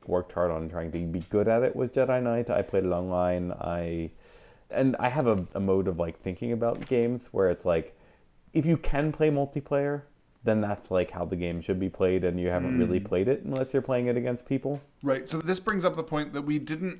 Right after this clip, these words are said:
Speaker 2: play any of the multiplayer.
Speaker 1: Right.
Speaker 2: And that we very specifically didn't play Blood Gulch, which is a very important map in the world of Halo.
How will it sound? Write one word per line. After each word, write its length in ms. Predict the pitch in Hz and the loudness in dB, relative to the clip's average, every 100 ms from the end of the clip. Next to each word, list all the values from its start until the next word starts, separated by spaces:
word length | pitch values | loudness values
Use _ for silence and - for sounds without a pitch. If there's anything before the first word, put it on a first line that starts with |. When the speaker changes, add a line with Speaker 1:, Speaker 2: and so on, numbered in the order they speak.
| - _ | -18 _
Speaker 2:
play 340 | - 156 160 151 | -6 0 2 2
any 200 | 143 135 | 0 0
of 100 | 123 | 0
the 80 | |
multiplayer. 800 | 117 117 117 104 107 95 95 90 | 0 0 -4 -8 -6 -4 -4 0
Speaker 1:
Right. 240 | 113 110 - - - | 2 2 -2 -16 -4
Speaker 2:
And 240 | 143 143 127 | 0 0 -2
that 180 | 139 160 | -4 -2
we 120 | 151 | 0
very 360 | 123 147 175 180 | 0 0 0 -2
specifically 720 | - 175 - 160 160 147 147 | -6 -8 -6 -6 -4 0 0
didn't 320 | 131 127 135 | -2 -4 -6
play 260 | - 135 127 | -4 -2 0
Blood 340 | 123 120 120 | 2 2 2
Gulch, 440 | 110 80 - - - | 0 -6 -8 -16 -14
which 340 | 127 131 123 - - | -4 -2 -2 -8 -10
is 280 | 123 143 123 - _ - | -6 -4 -6 -10 _ -4
a 100 | 127 | -2
very 500 | 127 135 156 151 151 | 0 2 2 0 -2
important 540 | 131 - 139 120 120 - | -8 -6 -8 -8 -12 -12
map 440 | 113 113 107 92 - - _ _ - _ - - | -8 -6 -6 -8 -16 -20 _ _ -20 _ -20 -8
in 440 | 123 117 113 107 110 | -2 0 0 -4 -8
the 80 | 110 | -10
world 640 | 101 110 110 110 110 113 120 101 | -8 -4 -2 -2 -2 -4 -4 -2
of 480 | 101 101 95 101 - - - | 0 0 -4 -12 -14 -14 -8
Halo. 540 | 117 107 92 85 | -8 -6 -6 -8